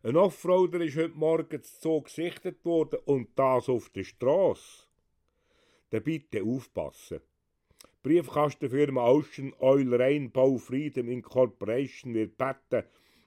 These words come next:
ihren Briefkasten wieder einmal zu leeren. Zudem tropfe ich dort seit Monaten Öl raus. Bitte abklären, was los ist.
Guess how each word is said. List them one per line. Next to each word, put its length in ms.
ihren 220
Briefkasten 760
wieder 200
einmal 300
zu 160
leeren. 420
Zudem 480
tropfe 460
ich 100
dort 180
seit 280
Monaten 640
Öl 400
raus. 320
Bitte 360
abklären, 540
was 200
los 280
ist. 340